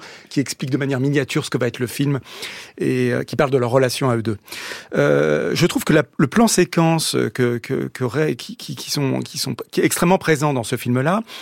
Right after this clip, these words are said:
sert quelque chose, c'est-à-dire qu'en fait, tout le principe comique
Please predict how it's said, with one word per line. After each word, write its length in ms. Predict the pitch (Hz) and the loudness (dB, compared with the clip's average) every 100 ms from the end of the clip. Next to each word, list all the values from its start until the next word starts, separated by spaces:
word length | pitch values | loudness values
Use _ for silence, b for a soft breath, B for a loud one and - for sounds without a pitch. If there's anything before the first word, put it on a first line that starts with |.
| B | B
sert 280 | - - 196 | -2 2 4
quelque 240 | - 160 147 | 2 2 2
chose, 260 | - 139 | 4 2
c'est-à-dire 380 | 139 139 135 180 | 2 0 0 0
qu'en 140 | 170 | -2
fait, 280 | 127 202 208 _ _ _ _ _ | 0 0 0 _ _ _ _ _
tout 140 | 269 | 6
le 80 | 233 | 6
principe 380 | 165 180 151 156 | 4 0 0 0
comique 480 | - 160 165 156 | 2 2 2 -2